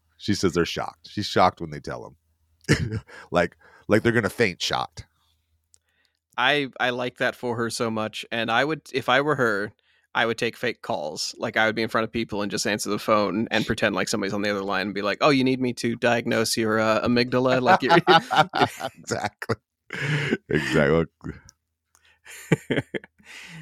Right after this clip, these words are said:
Speaker 2: Well, I, I, I, I have a suspicion now about you, Todd. I, I, I think that this episode, when you started talking about it,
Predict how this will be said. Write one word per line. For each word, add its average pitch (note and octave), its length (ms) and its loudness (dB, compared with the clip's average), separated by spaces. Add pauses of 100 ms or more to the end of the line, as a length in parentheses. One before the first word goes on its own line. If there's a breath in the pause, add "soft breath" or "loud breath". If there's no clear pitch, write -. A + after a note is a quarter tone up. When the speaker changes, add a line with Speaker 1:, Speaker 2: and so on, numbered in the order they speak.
(380 loud breath)
Speaker 2:
Well, A#2+ 100 0
I, D#3 220 4
I, D#3+ 160 -2 (120)
I, D3 160 0 (800 loud breath)
I F3 100 4
have A#3+ 160 -2
a G3 40 -6
suspicion C3+ 580 -2
now A2 260 0
about G#2+ 300 -2
you, G2 360 -6 (200)
Todd. G2+ 500 -2
I, G#2+ 160 -2
I, G#2 220 2
I A#2 80 2
think B2 300 -4
that A#2 240 0 (680)
this D3 240 0
episode, A#2 760 0 (240)
when A#2 200 -2
you B2+ 140 0
started A#2+ 320 2
talking A2 340 0
about G#2 300 -6
it, G2+ 160 -6